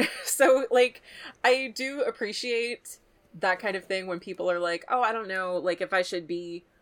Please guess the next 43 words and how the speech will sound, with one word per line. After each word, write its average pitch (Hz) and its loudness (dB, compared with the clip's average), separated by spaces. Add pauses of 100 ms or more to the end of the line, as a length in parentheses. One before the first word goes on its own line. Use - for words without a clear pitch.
(400)
like, 180 -2 (440)
okay 190 4
with 180 -2
having 170 -2
this 180 -8
word 175 -2
used 170 -6
for 175 -8
me, 170 -8
like, 156 -6
if 170 -6
I'm, 165 -2
like, 170 -4
overstepping." 170 -2
Nah, 185 -2
like, - 2 (240)
if 190 0 (100)
you 240 -12 (260)
want 202 -2
to 196 0
help 185 0
us 180 2
make 180 -2
this 180 -2
be 175 0
a 170 2
good 170 -2
thing 170 -6
to 170 -6
be, 156 -6 (380)
then, 156 -4 (260)
like, 165 -2
I, 156 -2 (400)
I 165 0
have 170 2
a 165 -2
hard 175 2
time 156 -4
finding 151 -2
a 147 -8
problem 147 -4
with - -10
that. - -2